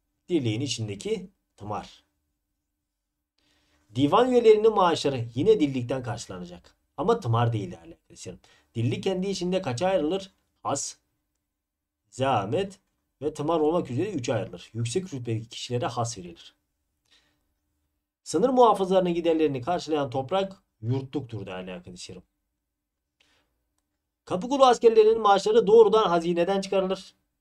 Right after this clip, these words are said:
Hazineden verilir. Biz bu maaşlara ne diyoruz? Uluf ediyoruz. Cevabımız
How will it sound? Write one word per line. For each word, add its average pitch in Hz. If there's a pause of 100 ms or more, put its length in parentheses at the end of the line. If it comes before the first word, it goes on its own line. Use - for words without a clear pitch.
Hazineden 156
verilir. 190 (260)
Biz 190
bu 202
maaşlara 170
ne 185
diyoruz? 202 (280)
Uluf 123
ediyoruz. 92 (200)
Cevabımız 392